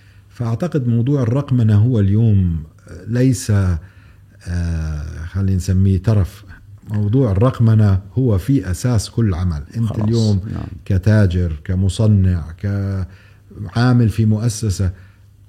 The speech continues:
Speaker 1: الرقمنة هي الأساس، لأنه بياناتك كلياتها موجودة في الرقمنة.
Speaker 2: مم.
Speaker 1: نظم العمل كلياتها أصبحت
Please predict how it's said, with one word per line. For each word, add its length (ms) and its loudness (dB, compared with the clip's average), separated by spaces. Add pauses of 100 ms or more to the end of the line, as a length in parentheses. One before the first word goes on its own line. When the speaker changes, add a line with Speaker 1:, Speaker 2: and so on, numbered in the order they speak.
Speaker 1:
الرقمنة 580 2
هي 160 6
الأساس، 380 -2
لأنه 220 2
بياناتك 600 2
كلياتها 560 -2
موجودة 420 0
في 120 -10
الرقمنة. 480 -6 (160)
Speaker 2:
مم. 60 -10 (380)
Speaker 1:
نظم 320 6
العمل 340 4
كلياتها 580 -2
أصبحت 380 -8